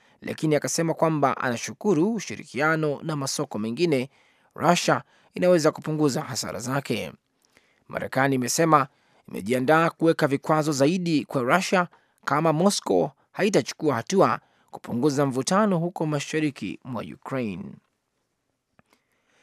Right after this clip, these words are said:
Idadi ya waliofariki kutokana na ajali ya meli ya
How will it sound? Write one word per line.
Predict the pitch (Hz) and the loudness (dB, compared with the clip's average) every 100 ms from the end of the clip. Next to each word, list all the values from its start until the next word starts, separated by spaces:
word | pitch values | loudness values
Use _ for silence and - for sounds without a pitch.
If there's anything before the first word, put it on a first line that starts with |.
| _ _ - | _ _ -8
Idadi | 139 175 262 254 214 - 170 | 4 4 6 2 2 2 2
ya | 156 | 4
waliofariki | 147 151 143 127 131 202 214 | 2 2 0 0 -2 -2 -4
kutokana | 170 165 139 127 | -6 -8 -6 -4
na | 123 | -4
ajali | 110 123 131 127 | -2 0 0 -2
ya | 113 | -2
meli | 127 202 202 139 | 0 0 0 -2
ya | 98 | -4